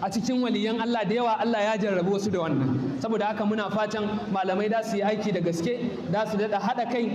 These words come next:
domin kawo ƙarshen irin waɗannan fitintunu da yake yawo a cikin al'umma. Muna godiya, muna roƙon Allah ya ƙara wa Maulana Chief Imam lafiya albarkan manzon Allah. Allah ya ƙara wa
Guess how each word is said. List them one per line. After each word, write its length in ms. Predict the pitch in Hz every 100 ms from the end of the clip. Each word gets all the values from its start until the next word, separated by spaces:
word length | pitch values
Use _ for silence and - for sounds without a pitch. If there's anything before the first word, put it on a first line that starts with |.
| 214 202
domin 320 | 185 190 214 208
kawo 320 | 226 226 233
ƙarshen 400 | 233 175 220 220
irin 220 | 233 214
waɗannan 760 | 226 220 208 226 202 202 208 -
fitintunu 600 | 208 220 202 202 208 240
da 100 | 220
yake 240 | 220 220 202
yawo 220 | 214 208
a 80 | 170
cikin 300 | 170 190 180
al'umma. 400 | 165 165 156 139 113 147 147
Muna 240 | 190 214 202 175
godiya, 400 | 175 170 214 208
muna 300 | 214 208 180
roƙon 320 | 175 196 208
Allah 280 | 214 214 190
ya 80 | 175
ƙara 440 | 190 233 240 226
wa 80 | 196
Maulana 540 | 185 175 208 208 208 208
Chief 120 | 208 202
Imam 240 | 202 185
lafiya 500 | 185 214 208 233 208 196 - 202
albarkan 500 | 196 202 196 202 170
manzon 300 | 160 175 170
Allah. 260 | 165 143 120 170 - 190
Allah 180 | 233
ya 140 | 220 196 214
ƙara 340 | 233 233
wa 40 | 220